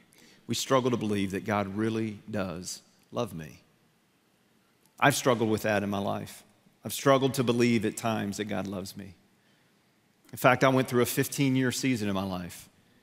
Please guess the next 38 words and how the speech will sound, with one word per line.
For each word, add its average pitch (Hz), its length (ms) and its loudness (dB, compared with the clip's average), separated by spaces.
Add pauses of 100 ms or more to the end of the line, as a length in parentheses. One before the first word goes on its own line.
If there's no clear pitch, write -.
(480)
where 113 280 6
I 127 120 6
was 120 160 4
absolutely 127 600 4
convinced, 107 880 -2
although 131 320 6
I 131 140 8
would 131 200 2
tell 165 240 2
you, 113 200 2
"Yes, 120 260 2
God 110 240 -4
loves 101 260 -2
me," 90 260 -12 (760)
I 135 100 0
was 120 120 0
convinced 117 560 2
that 110 200 2
quite 127 240 6
the 120 120 4
opposite 117 340 2
was 101 100 -6
true, 104 340 0
that 95 120 -4
he 107 80 -2
was 107 140 -2
out 107 160 -2
to 107 80 -8
get 104 200 -2
me. 92 220 -8 (2000)
I 110 80 0
was 110 200 2
walking 120 480 4
on 120 180 4
eggshells 120 540 4
constantly 135 680 0
with 120 180 -2
God. 127 340 -2